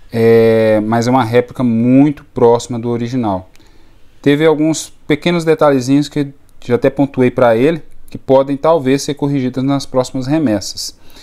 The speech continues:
Mas a, a, a semelhança aqui, tá?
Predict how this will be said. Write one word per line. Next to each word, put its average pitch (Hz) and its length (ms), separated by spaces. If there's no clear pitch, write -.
Mas 120 760
a, 120 120
a, 110 460
a 92 80
semelhança 123 640
aqui, 165 320
tá? 123 260